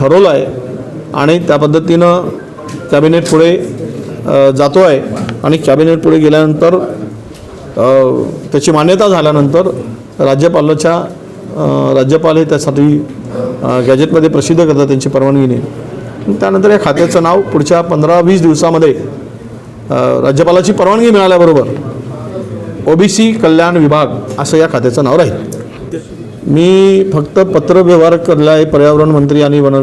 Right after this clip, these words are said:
मंत्र्यांच्याकडे, की तेहतीस कोटी वृक्ष जर लावले आहे, तर पर्यावरणामध्ये आमचा जिल्हा एकूण महाराष्ट्रात लागलेत, पण सर्वाधिक झाडं आमच्या जिल्ह्यात लागलेत. पण पर्यावरणामध्ये काही आमच्या बदल झालेला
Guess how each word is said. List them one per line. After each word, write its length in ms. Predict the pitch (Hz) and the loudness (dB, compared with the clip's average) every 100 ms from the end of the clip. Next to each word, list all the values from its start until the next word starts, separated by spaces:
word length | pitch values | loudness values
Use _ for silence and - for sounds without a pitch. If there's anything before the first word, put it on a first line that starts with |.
| 135 117 139 | 0 -2 -6
मंत्र्यांच्याकडे, 800 | 139 127 127 127 131 120 131 120 95 - - - - - - - - | -4 0 0 0 -2 0 2 0 0 -6 -12 -16 -16 -16 -16 -8 0
की 300 | 185 208 147 - | 2 2 0 -2
तेहतीस 440 | 151 214 208 - | 0 0 0 0
कोटी 240 | 160 156 | -2 2
वृक्ष 280 | 185 156 156 185 185 185 - | 2 2 0 2 4 2 2
जर 100 | 156 | 2
लावले 320 | 160 143 147 | 2 2 2
आहे, 180 | 156 147 | 4 2
तर 180 | 151 170 | 2 0
पर्यावरणामध्ये 720 | 165 139 151 160 160 160 170 | 2 2 4 2 2 2 2
आमचा 280 | 156 147 156 | 2 0 0
जिल्हा 440 | 147 143 156 160 - - | 2 2 2 0 -4 -2
एकूण 320 | 147 175 185 - - - - | -2 -2 -2 -6 -12 -14 -4
महाराष्ट्रात 440 | 139 170 180 220 208 | 0 0 2 2 2
लागलेत, 280 | 185 160 156 | 2 2 2
पण 180 | 160 | -2
सर्वाधिक 540 | 170 156 165 175 190 - - - - - | -2 2 2 2 0 -4 -10 -14 -8 -2
झाडं 180 | 151 165 | 0 2
आमच्या 260 | 165 185 | 2 2
जिल्ह्यात 300 | 185 190 185 | 2 4 2
लागलेत. 320 | 170 139 135 131 - - - - - - | 2 2 0 -2 -10 -20 -20 -20 -12 -4
पण 120 | 196 | -2
पर्यावरणामध्ये 720 | 190 160 180 202 208 202 202 | 2 4 4 4 2 2 2
काही 200 | 208 214 | 4 4
आमच्या 300 | 196 175 202 | 4 2 2
बदल 280 | 185 170 185 | 2 4 2
झालेला 540 | 170 143 147 160 170 | 2 2 2 2 0